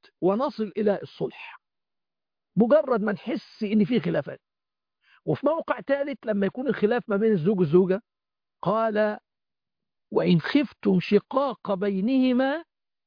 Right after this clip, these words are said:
فابعثوا حكما من أهله وحكما من أهلها إن يريد إصلاحا يوفق الله بينهما".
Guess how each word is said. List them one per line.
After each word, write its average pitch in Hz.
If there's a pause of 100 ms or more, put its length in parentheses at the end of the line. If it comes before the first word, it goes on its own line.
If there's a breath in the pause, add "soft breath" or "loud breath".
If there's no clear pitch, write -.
(140)
فابعثوا 190
حكما 214
من 196
أهله 202
وحكما 190
من 185
أهلها 165 (120)
إن 240
يريد 220
إصلاحا 220 (480)
يوفق 190
الله 180
بينهما". 151